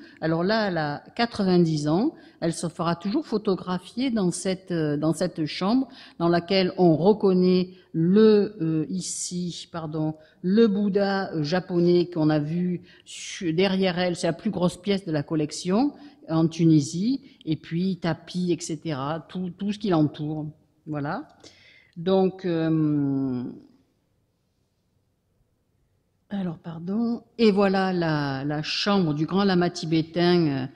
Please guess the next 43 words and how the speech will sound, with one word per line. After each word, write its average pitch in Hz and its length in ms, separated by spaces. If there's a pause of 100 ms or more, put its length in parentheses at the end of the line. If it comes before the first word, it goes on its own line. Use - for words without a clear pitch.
(400)
dans 190 200
la 214 100
maison 185 380
rénovée, 165 480
puisque - 260
nous 160 160
l'avons, 156 480
euh, 135 200
rénovée 160 680 (320)
en 151 140
deux 151 220
mille 151 760
dix-neuf. 160 720 (440)
Et 165 420
en 175 140
fait, 233 340
c'est 170 240
un, 156 320
c'est - 240
plus 233 420
qu'une 165 220
rénovation. 156 640
Là, 220 80
c'est 175 240
une 170 160
restitution. 196 880
Donc, 180 180
les 160 200
objets 170 500 (240)
sont 160 220
ceux 220 200
qu'on 165 360
a 185 120
sur 165 160
les 156 100
photographies. 156 680
Ils 202 120
ont 151 60
été 151 220
remis 214 340
à 190 60
leur 160 140
place. 180 440